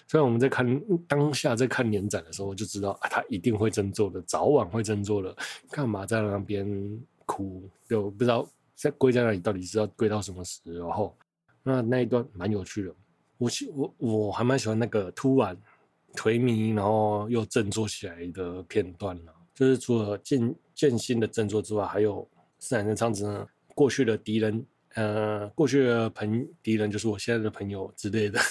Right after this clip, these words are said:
<laughs> 然后就跟剑心是好朋友嘛，就，他就跟雪丁超一起到了东京，然后去探望剑心，这样，因为小薰死掉了嘛。那个赛斯上子就说：“你们看到尸体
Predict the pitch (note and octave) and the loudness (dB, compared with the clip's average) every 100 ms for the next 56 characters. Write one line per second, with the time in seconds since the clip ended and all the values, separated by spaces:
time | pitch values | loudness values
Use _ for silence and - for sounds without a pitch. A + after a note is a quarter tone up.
0 | - - - G#2 G#2+ G#2 A2 G2 - A#2+ | -4 -14 -8 -2 0 2 2 0 -2 0
1 | A2 A#2 A#2+ G#2+ A2+ G#2 A2 G#2+ F#2+ F2+ | 4 4 2 2 2 2 2 0 -2 -4
2 | A2+ G#2+ G#2 - _ - B2 C3+ B2 A#2+ | 0 0 0 -4 _ -4 4 4 6 4
3 | A#2+ A#2+ A#2+ C#3 D#3+ - _ - G#2+ F#2 | 4 4 2 -4 -10 -18 _ -6 -4 2
4 | A#2+ A2+ A2 A#2+ - - F2+ B2 G#2 F#2 | 2 4 2 2 -2 -4 -4 -2 0 -2
5 | F2 - A2 A#2 B2+ A#2 - A2+ A#2 A#2+ | -10 -2 0 0 -2 -6 -2 0 0 -4
6 | - _ F#2+ F2+ G#2 G2 - A2 G2+ F2 | -12 _ -8 0 0 0 -2 0 0 -6
7 | _ _ _ - A#2 A2 G#2 - G2+ F2+ | _ _ _ -2 2 2 0 0 -2 -2
8 | - F#2+ G2 G2+ G#2+ - E2+ G#2 - - | -10 -6 -2 0 0 -2 -6 -6 -6 -6
9 | G#2+ G2 F2+ E2+ _ _ _ - A2 G#2 | -6 -6 -8 -14 _ _ _ -8 0 0
10 | G2 F#2+ F#2 C3 G#2+ A2 A2 G2 G2+ G#2 | 0 -4 -4 -2 -2 0 -2 -2 -4 -4
11 | G2 F#2 F2+ G2 - A#2+ A#2 A2 G#2 - | -6 -6 -10 -8 -4 0 2 2 0 -2
12 | G#2+ G#2 | -6 -6